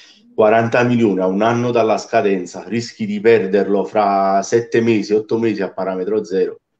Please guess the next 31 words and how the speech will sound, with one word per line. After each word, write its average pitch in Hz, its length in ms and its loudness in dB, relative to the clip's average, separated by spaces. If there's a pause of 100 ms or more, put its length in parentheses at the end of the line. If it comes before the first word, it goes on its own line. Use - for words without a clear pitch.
(120)
non 101 180 -4
puoi 110 240 2
assolutamente 101 680 0
rifiutarli. 90 680 -4
Adesso 104 400 -2
sì, 110 200 -6
diciamo 98 380 -6
tutto 107 300 -4
quello 104 260 0
che, 98 320 -2 (120)
che 107 140 -2
c'è - 200 -2
da 101 160 2
dire 104 260 -2
sulla 90 240 -6
società, 92 580 -2
sulla 90 280 -4
malcomunicazione, 95 1200 -4
su, 90 300 -6 (320)
su 131 180 -2
tutto, 101 360 -8
però 104 220 2
se - 280 -10
ti 107 100 -2
arriva 101 280 0
un'offerta 113 520 0
del 104 180 4
genere, 92 340 -2
il 98 120 -2
giocatore, 104 540 2
credo 101 580 0